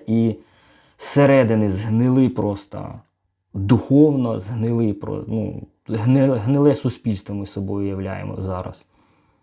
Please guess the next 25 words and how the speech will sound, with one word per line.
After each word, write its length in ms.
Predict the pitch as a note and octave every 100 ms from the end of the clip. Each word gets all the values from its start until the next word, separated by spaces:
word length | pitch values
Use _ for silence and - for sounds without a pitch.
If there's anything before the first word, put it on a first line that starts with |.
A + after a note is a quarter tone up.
| _ _ _ -
І 80 | B2
це 460 | A#2+ C3+ A#2+ G#2+ G2 - _ _ _ _ _ _ _ _
дуже 280 | G2+ A2 G#2+
печально. 580 | G#2+ G2+ - F#2 F#2+ - - _ _ - - - - - _ _ _ _
Ну 160 | - D3+
що 260 | D3 C3+ A2
ж, 240 | - -
е, 360 | G2+ E2+ D2 C#2 - _ _ -
дорогі 360 | G2 A2+ G#2+
брати 320 | G2+ G#2 - G#2
і 40 |
сестри, 420 | G2+ G2+ G2 G2
тим 240 | - C#3+ C#3
не 100 | B2+
менш, 460 | A#2 G2+ G2 -
будемо 360 | G2 G#2+ A2+ A#2
молити 300 | A2+ A2 A2
Господа, 500 | G#2 G#2+ - G2 F#2
щоб 180 | - G2+
Він 160 | G#2+
нас 160 | G#2 G2+
простив, 520 | - A2+ - G3+ F#3+
щоб 200 | - G2+
сотворив 500 | - G2+ G#2+ A2 G2+
чудо, 500 | - D#3+ F3 D#3 D3